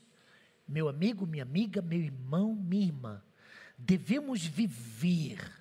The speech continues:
na plenitude, intensamente, a nossa existência, a nossa experiência de vida nesta terra. Até porque nós só temos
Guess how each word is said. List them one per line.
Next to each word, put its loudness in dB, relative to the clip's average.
na 4
plenitude, -2
intensamente, 0
a 0
nossa 4
existência, 0
a -4
nossa 0
experiência 2
de -2
vida -2
nesta -8
terra. -14
Até -2
porque 0
nós -2
só 2
temos 0